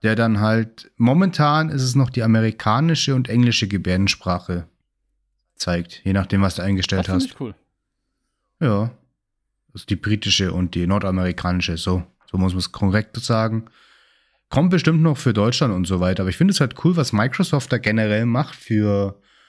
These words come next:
Speaker 1: Leute mit Behinderungen, sag ich mal. Weil die haben ja jetzt auch diesen Adaptive Controller vor ein, zwei Jahren rausgebracht, wo Leute, die auch mit den Händen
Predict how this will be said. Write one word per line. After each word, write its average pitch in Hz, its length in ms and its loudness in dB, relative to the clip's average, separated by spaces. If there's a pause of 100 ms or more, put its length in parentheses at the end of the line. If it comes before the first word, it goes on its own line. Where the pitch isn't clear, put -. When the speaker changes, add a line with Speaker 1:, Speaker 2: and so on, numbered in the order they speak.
(280)
Speaker 1:
Leute 107 340 2
mit 104 500 2
Behinderungen, 101 680 2
sag 98 220 0
ich 95 180 -2
mal. 95 420 0 (1300)
Weil 101 120 0
die 101 80 2
haben 107 100 4
ja 113 60 4
jetzt 107 140 -2
auch 107 100 -2
diesen 104 220 0
Adaptive 113 460 0
Controller 127 460 0
vor 104 180 -6
ein, 113 160 2
zwei 123 180 0
Jahren 117 160 2
rausgebracht, 113 680 -2
wo 110 60 0
Leute, 104 300 0
die 104 160 0
auch 101 360 -2
mit 110 220 -2
den 107 80 2
Händen 131 680 2